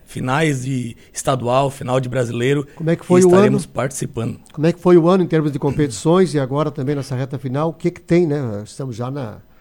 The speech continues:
Speaker 2: é, quase na metade de novembro, né?
Speaker 1: É, isso mesmo. Foi um ano bem,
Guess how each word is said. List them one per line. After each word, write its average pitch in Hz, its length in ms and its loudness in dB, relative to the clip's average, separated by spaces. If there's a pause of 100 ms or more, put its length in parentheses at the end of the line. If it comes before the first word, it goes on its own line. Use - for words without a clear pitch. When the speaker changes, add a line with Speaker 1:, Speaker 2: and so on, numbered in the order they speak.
(480)
Speaker 2:
é, - 140 -20
quase 107 280 -12
na 113 80 -10
metade 110 440 -8
de 104 100 -14
novembro, 113 580 -4
né? 190 120 -10 (800)
Speaker 1:
É, 123 360 -2
isso 117 240 -6
mesmo. 131 280 0
Foi 139 180 -2
um 139 100 0
ano 160 140 4
bem, 143 640 2